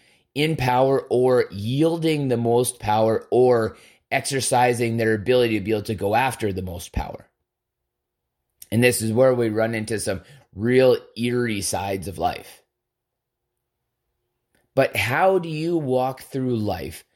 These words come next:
as a human being, allowing people to believe in something, but seem hypocritical? This is,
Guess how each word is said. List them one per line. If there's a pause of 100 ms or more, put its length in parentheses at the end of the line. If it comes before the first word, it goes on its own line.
(260)
as
a
human
being, (1040)
allowing
people (1600)
to
believe
in
something, (1080)
but
seem (440)
hypocritical? (800)
This
is,